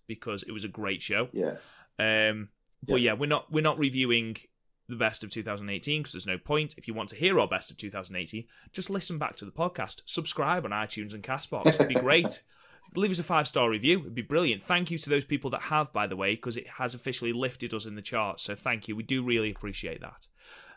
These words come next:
Speaker 1: Um,
Speaker 2: Nice one. Thank you.
Speaker 1: but we'll be
Speaker 2: <laughs>
Speaker 1: back in the new year reviewing Impact. We'll be back with our, um, review of the Homecoming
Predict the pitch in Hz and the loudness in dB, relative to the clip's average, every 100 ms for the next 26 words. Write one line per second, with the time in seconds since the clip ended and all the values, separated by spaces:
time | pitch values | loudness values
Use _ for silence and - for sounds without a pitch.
0 | - 120 120 120 117 107 123 - 95 120 | 2 6 8 6 2 -2 -4 -6 -6 -2
1 | 185 - - 135 147 156 151 156 165 151 | -4 -6 -2 6 8 8 4 6 6 4
2 | - - 196 190 180 180 160 135 127 127 | 0 0 0 2 2 2 4 6 4 2
3 | 120 117 117 117 110 - 139 143 131 135 | 0 2 2 4 0 0 -2 -2 -2 -2
4 | - - 123 117 - 113 110 - 113 104 | -2 -6 -6 -6 -6 -2 -2 -2 -6 0
5 | 104 101 101 - _ _ - 101 104 104 | 0 0 -2 -8 _ _ 2 4 2 -2
6 | - 123 117 147 151 147 127 123 107 - | -8 -2 0 4 4 4 0 -2 -6 -8
7 | _ - 123 120 113 107 101 101 | _ -4 -4 -2 -4 -2 -4 -6